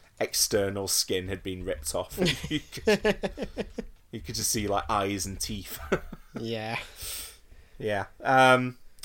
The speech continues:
Speaker 1: but yeah, so Suicide Squad, Kill the Justice League, and Gotham Knights, those are the, those are the two games that were introduced inside the fandom.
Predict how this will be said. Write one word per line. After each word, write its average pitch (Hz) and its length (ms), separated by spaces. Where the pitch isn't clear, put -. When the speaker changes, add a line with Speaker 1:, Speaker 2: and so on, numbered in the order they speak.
Speaker 1:
but - 120
yeah, 269 140
so 151 260
Suicide 202 460
Squad, 160 260
Kill 151 160
the 135 60
Justice 117 360
League, 113 200
and 104 120
Gotham 104 300
Knights, 95 320
those 101 300
are 95 40
the, 98 320
those 101 220
are 104 60
the - 40
two 101 180
games 95 400
that 78 120
were 95 340
introduced - 800
inside 117 420
the - 60
fandom. 147 640